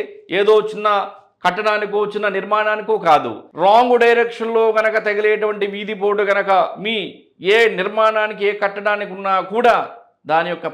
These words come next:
ప్రభావం ఎవరైతే యజమాని ఉంటారో, లేదా ఆ స్థావరంలో ఎవరైతే ఉంటారో వారు అనుభవించక తప్పదు. కాబట్టి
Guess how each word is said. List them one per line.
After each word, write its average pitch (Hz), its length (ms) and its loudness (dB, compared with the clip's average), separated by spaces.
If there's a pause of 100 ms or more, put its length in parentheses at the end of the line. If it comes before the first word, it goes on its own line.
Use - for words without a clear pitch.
ప్రభావం 190 500 4 (720)
ఎవరైతే 240 440 4
యజమాని 208 420 2
ఉంటారో, 175 400 0 (440)
లేదా 196 180 2 (280)
ఆ 190 40 6 (140)
స్థావరంలో 208 640 2 (320)
ఎవరైతే 180 420 -2
ఉంటారో 156 360 0 (180)
వారు 160 240 4 (120)
అనుభవించక 151 580 -6 (320)
తప్పదు. 120 500 -4 (600)
కాబట్టి 135 360 -2